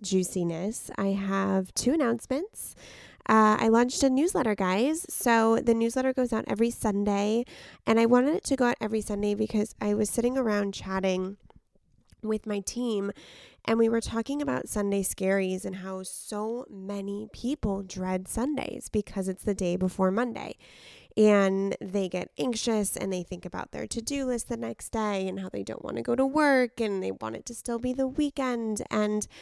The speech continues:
I realized that I haven't had Sunday scaries in years, basically since starting my agency. But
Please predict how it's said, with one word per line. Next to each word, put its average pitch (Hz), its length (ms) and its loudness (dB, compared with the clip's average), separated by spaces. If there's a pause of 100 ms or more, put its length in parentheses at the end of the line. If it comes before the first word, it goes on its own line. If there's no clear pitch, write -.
(440)
I 254 160 4
realized 247 520 2
that 240 180 -6
I 214 160 -6
haven't 339 320 -6
had 220 300 -8
Sunday 214 400 0
scaries 220 800 -8 (680)
in 220 220 4
years, - 600 -4
basically 262 440 4
since 214 280 0
starting 190 300 2
my 185 80 0
agency. 185 600 -2
But 180 280 0